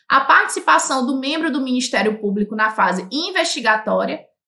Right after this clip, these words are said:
não acarreta o seu impedimento ou suspeição pro oferecimento da denúncia. Isso mesmo. Quero que você anote, porque isso aqui é fato, é verdade. Quando o Ministério Público, deixa eu voltar aqui, quando o membro do Ministério Público, ele funcionar,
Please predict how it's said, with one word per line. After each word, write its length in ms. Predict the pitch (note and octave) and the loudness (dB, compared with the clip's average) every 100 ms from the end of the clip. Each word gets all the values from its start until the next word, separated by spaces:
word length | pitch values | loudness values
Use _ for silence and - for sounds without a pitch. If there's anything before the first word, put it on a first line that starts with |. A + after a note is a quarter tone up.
| - | -14
não 400 | F4 F4+ F4+ F4+ | 0 2 4 4
acarreta 540 | F#4 F#4 E4+ C4 B3+ | 4 4 4 4 2
o 20 | |
seu 160 | C#4+ D#4 | -2 -2
impedimento 680 | D4 D4 C4 B3+ A#3 A#3+ A3 | -2 -2 -2 -2 -2 -2 0
ou 120 | - | -2
suspeição 840 | - G3+ - D4+ D4+ - C4+ C#4 | -2 -6 -4 -4 -4 0 0 0
pro 100 | D#4 | 0
oferecimento 400 | D#4 D4+ B3+ B3 | 0 0 -2 0
da 100 | B3 | 2
denúncia. 420 | C#4+ D#4 G#3+ - - | 2 -2 -4 -6 -6
Isso 280 | B3+ C4+ E4 | -4 -4 -4
mesmo. 480 | C4+ - D#3+ F3 - _ _ - | -4 -4 -6 -10 -16 _ _ -2
Quero 180 | B3+ B3+ | 0 2
que 80 | |
você 260 | D4+ D#4+ D#4+ | 2 0 4
anote, 720 | B3 B3 G#3 G3 G#3+ B3 E4+ | 4 6 4 4 2 0 -4
porque 200 | E4+ - | -6 -4
isso 160 | A#3+ A#3+ | -2 -2
aqui 180 | A3 G#3+ | -2 0
é 120 | G3+ | -2
fato, 520 | - B3+ G3+ A3 - | 0 4 4 4 2
é 100 | G#3 | 0
verdade. 840 | G#3 C#4+ A#3 F#3+ E3+ F3 G#3+ - _ _ _ _ | 0 -2 0 2 2 -2 -4 -6 _ _ _ _
Quando 240 | F4 G#4 | 2 4
o 80 | B4+ | 2
Ministério 560 | G4+ F4 - B3+ A#3+ A3+ | 0 -4 0 0 0 0
Público, 300 | A3+ G#3 - | -2 -2 -2
deixa 140 | B3 | -2
eu 40 | |
voltar 220 | A3 G#3+ A#3+ | 0 0 -2
aqui, 280 | A3+ F#3 - | -2 -6 0
quando 340 | G4+ A#4 A4 | 2 4 2
o 40 | D#4 | 0
membro 340 | D4+ G4+ G#4 | 0 0 -2
do 100 | F4+ | -2
Ministério 540 | E4 D#4+ - B3 C4+ - | -4 -4 0 0 -2 -2
Público, 400 | A3 G#3 G#3+ A#3 | 0 0 0 -4
ele 140 | A#3 | -4
funcionar, 920 | - D4+ F#4+ - E4+ G4 A3+ F#3+ F#3+ | -8 -10 -6 -4 -2 2 2 2 -2